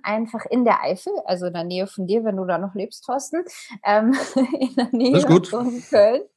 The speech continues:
Speaker 1: ähm, in der Eifel, wo ich schon mal vor zwei Jahren auf einem Seminar war. Und da wurde ich dann vom Veranstalter eingeladen, dass einfach gerade, ähm, ja, der Taka einfach aus Kalifornien, Mexiko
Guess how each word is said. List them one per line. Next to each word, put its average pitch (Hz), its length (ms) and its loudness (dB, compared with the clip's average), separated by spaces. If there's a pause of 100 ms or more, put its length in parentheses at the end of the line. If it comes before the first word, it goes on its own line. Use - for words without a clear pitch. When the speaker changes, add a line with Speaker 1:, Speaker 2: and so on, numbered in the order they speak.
(800)
Speaker 1:
ähm, 220 540 2
in 247 100 2
der 285 260 2
Eifel, 269 600 2 (760)
wo 262 80 -2
ich 226 100 -2
schon 226 120 -2
mal 220 80 2
vor 214 180 -2
zwei 233 300 -2
Jahren 233 240 0
auf 220 240 -2
einem 226 140 -4
Seminar 208 560 -4
war. 196 240 0 (640)
Und 214 320 6
da 190 180 4
wurde 196 140 0
ich 202 140 -4
dann 175 380 -2
vom 185 300 -2
Veranstalter 185 720 -4
eingeladen, 240 720 4
dass 214 320 0
einfach 202 460 -2
gerade, 190 920 0
ähm, 185 840 -4
ja, 202 100 0
der 180 160 0
Taka 220 400 -6
einfach 202 400 -6
aus 214 300 -4
Kalifornien, 202 840 -2
Mexiko 190 880 -2